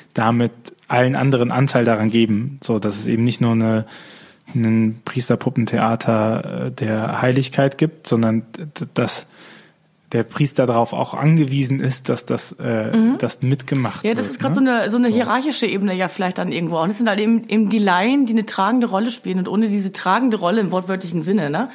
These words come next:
Speaker 2: die schleppen ja viel durch die Gegend, äh, hat Benni ja gerade alles aufgelistet.
Speaker 1: <laughs>
Speaker 2: Ohne die, ähm, wird's irgendwie zum komischen Schauspiel, wenn man's so ganz platt betrachtet sozusagen. Und ohne, ohne das Mitwirken, ähm, ist nicht so immersiv.
Speaker 1: Voll.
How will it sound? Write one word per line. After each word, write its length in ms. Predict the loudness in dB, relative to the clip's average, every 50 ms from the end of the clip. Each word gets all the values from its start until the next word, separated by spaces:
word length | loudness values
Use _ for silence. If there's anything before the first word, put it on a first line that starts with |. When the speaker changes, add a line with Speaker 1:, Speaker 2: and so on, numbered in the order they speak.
| -16 -20 -20 -20 -14 -8
Speaker 2:
die 80 | -6 -4
schleppen 300 | 0 0 0 2 2 0
ja 80 | 0
viel 140 | 0 0 0
durch 120 | 0 0
die 120 | -2 -2 -2
Gegend, 340 | 0 0 0 0 -4 -8 -10 -16 -16 -16 -16 -16 -10
äh, 280 | -4 0 0 2 2 2
hat 160 | 2 0 2
Benni 180 | 2 2 2 2
ja 200 | 2 2 2 2
gerade 220 | 2 2 2 2
alles 220 | 0 0 0 0 0
aufgelistet. 580 | -2 -2 -2 -2 0 0 0 0 -2 -4 -4 -6 -8 -4 -2
Speaker 1:
<laughs> 200 | -2 -2 -2 0
Speaker 2:
Ohne 240 | 2 2 2 2 2
die, 340 | 0 0 2 2 2 0 0 0
ähm, 600 | 0 0 2 2 2 2 2 2 2 0 0 -4 -6 -12 _ _ _ _ -14
wird's 340 | -10 -4 0 0 0 0 0
irgendwie 220 | 0 0 0 0
zum 180 | 0 2 0 2
komischen 340 | 2 2 0 2 2 2 0
Schauspiel, 500 | 0 0 -2 -2 -4 -2 -2 -2 -2 -4 -6 -4 -2
wenn 100 | 0 2
man's 160 | 2 0 0
so 80 | 0
ganz 200 | 0 0 0 -2
platt 380 | -4 -2 0 0 0 -2 -6 -6
betrachtet 500 | -6 -6 -4 -4 -6 -4 -4 -4 -6 -4
sozusagen. 640 | -6 -8 -10 -10 -10 -6 -4 -2 -2 -2 -4 -6 -6 -10 -18 -18 -20 -20 -16 -6
Und 180 | -2 0 0 0 2
ohne, 320 | 2 4 4 4 2 2 2
ohne 180 | 2 2 2 2
das 160 | 0 -2 -6
Mitwirken, 640 | -6 -4 -2 -2 -2 -2 0 0 0 0 0 0 0 -2 -2
ähm, 520 | 0 0 0 2 2 2 2 2 2 0 -4 -8 _ _ _ _ _ _ _ _ _ _ _ _ _ _ _ _ _ -4
ist 180 | -4 -2 0 0
nicht 140 | 0 0
so 80 | 0 0
immersiv. 640 | 2 4 4 4 2 2 2 2 0 0 -2 -8 -12 -14 -16 -20 -20 -20 -20 -20 -20 _ _
Speaker 1:
Voll. 320 | -6 -2 0 0 0 0